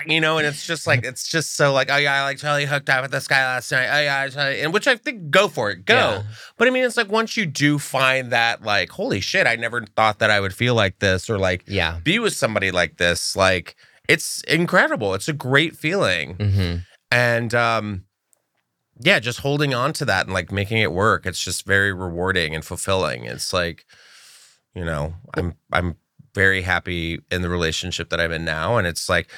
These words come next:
Speaker 1: it's someone who was very skeptical about it for, I mean,
Speaker 2: Yeah.
Speaker 1: I was damaged by, like, exes and hookups. And, like, I look back at it now and I was like,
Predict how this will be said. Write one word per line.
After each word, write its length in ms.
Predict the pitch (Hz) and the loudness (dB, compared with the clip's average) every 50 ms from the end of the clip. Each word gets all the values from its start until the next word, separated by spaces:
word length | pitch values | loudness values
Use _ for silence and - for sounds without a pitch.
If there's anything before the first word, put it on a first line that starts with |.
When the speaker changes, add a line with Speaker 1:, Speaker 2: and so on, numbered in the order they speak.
| - - - | -20 -20 -12
Speaker 1:
it's 120 | - - - | -8 -4 0
someone 260 | - 165 151 151 139 | 2 2 4 4 2
who 60 | 139 | 2
was 140 | 127 113 92 | 0 -2 -4
very 460 | 85 87 123 135 143 156 156 143 120 104 | -2 2 4 4 6 4 4 2 0 -2
skeptical 680 | - - - 98 87 - 90 82 - 85 80 80 82 | -6 -6 -6 -6 -6 -6 -8 -4 -2 0 2 4 4
about 320 | 80 87 92 87 85 85 82 | 4 4 4 4 2 2 2
it 200 | 82 85 - - | 0 -2 -2 -2
for, 340 | - 95 92 87 60 - - - - | -2 0 0 0 0 -4 -8 -10 -4
I 80 | - 78 | -4 -2
mean, 300 | 98 92 82 80 80 - - _ - | 0 0 0 0 -2 -8 -12 _ -2
Speaker 2:
Yeah. 280 | 107 95 90 90 85 85 82 _ _ _ _ - | 0 2 2 2 0 -4 -6 _ _ _ _ 0
Speaker 1:
I 120 | - 170 202 | 2 2 2
was 200 | 165 120 - 95 | 2 -2 -6 -8
damaged 680 | 82 - 117 120 127 143 135 117 104 87 - - - | -6 0 2 2 2 2 0 -2 -4 -6 -8 -8 -4
by, 320 | - 98 95 92 90 87 87 | -2 0 2 2 0 0 0
like, 260 | 87 87 87 87 _ _ _ _ _ _ - | 0 -2 -2 -2 _ _ _ _ _ _ 0
exes 640 | - 101 101 - - - 101 92 90 87 80 76 - | 0 0 0 -2 -4 -4 -2 -2 -2 -2 -4 -4 -2
and 300 | - 82 82 82 78 71 _ _ - - | -4 -4 -4 -6 -10 -12 _ _ -20 -16
hookups. 840 | - - 101 113 98 - 95 87 82 85 98 - - - - - | -10 -4 -2 -2 0 0 0 0 2 0 -2 -4 -6 -8 -6 -4
And, 260 | 85 82 80 80 82 - - - - - - - - | -6 -4 -6 -8 -10 -12 -16 -20 -20 -20 -12 -2 0
like, 100 | 123 127 | 2 4
I 100 | 131 123 | 4 2
look 280 | 127 135 147 143 - | 2 -2 -4 -4 0
back 260 | - 127 120 123 - - | 0 2 2 2 0 0
at 160 | 123 110 104 | -2 0 0
it 120 | 87 78 | -2 -4
now 160 | 98 104 107 | -4 -4 -4
and 80 | 104 98 | -4 -4
I 40 | 90 | -4
was 140 | 87 - - | -6 -6 -8
like, 240 | - 65 _ - | -10 -12 _ -18